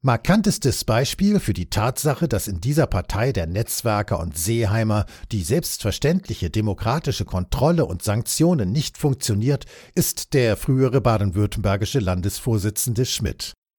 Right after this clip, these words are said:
Er hat die S P D Baden-Württembergs bei der letzten Landtagswahl im Jahre zweitausendsechzehn auf zwölf Komma sieben Prozent heruntergewirtschaftet. Zum Dank wurde er nach Berlin hinauf befördert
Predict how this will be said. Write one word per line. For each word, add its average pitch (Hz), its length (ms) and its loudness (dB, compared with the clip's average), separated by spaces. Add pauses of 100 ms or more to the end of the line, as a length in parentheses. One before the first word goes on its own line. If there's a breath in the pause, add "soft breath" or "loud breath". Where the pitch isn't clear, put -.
(220)
Er 165 160 6
hat 156 180 2
die 151 100 0
S 123 180 2
P - 140 2
D 127 200 0
Baden-Württembergs 107 1160 0
bei 85 260 -2
der 80 160 -4
letzten 95 400 -4
Landtagswahl 104 800 -2
im 104 140 -4
Jahre 87 320 -4
zweitausendsechzehn 98 1040 -2 (240 loud breath)
auf - 180 -2
zwölf 160 440 2
Komma 135 260 2
sieben 92 320 -4
Prozent 98 500 -4
heruntergewirtschaftet. 80 1300 -4 (580)
Zum 127 320 2
Dank 156 400 2
wurde 165 280 4
er 139 140 0
nach 143 180 0
Berlin 165 460 4
hinauf 110 400 2
befördert 110 680 2